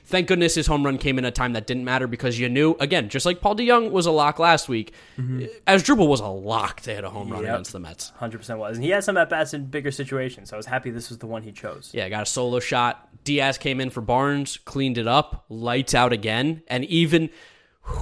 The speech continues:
Speaker 1: we almost, we almost got a little taste of the old Mets there because the pop-up with two outs in the ninth inning,
Speaker 2: Uh-huh.
Speaker 1: V R called it
Speaker 2: Yep.
Speaker 1: insanely early. By the way,
Speaker 2: Yes.
Speaker 1: a lot of people giving McCann crap. That's not McCann's ball. That is
Speaker 2: No.
Speaker 1: a significantly harder play for the catcher to make than it is for the third baseman,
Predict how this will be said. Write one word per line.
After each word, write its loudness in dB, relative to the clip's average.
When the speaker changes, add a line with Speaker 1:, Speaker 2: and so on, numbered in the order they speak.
Speaker 1:
we -4
almost, -2
we -6
almost 0
got -2
a -6
little -4
taste -6
of -6
the -2
old 0
Mets -4
there -6
because -8
the -10
pop-up -4
with -2
two -2
outs 0
in -8
the -2
ninth -2
inning, -2
Speaker 2:
Uh-huh. -6
Speaker 1:
V 0
R 4
called 2
it 0
Speaker 2:
Yep. -4
Speaker 1:
insanely 4
early. 2
By 2
the 2
way, 4
Speaker 2:
Yes. -8
Speaker 1:
a -6
lot 2
of 2
people 4
giving 2
McCann -2
crap. 0
That's -8
not -2
McCann's -2
ball. 0
That 0
is 0
Speaker 2:
No. -2
Speaker 1:
a -8
significantly 0
harder 2
play 0
for -4
the -4
catcher -2
to -6
make -6
than -2
it -4
is -4
for -6
the -6
third -4
baseman, -6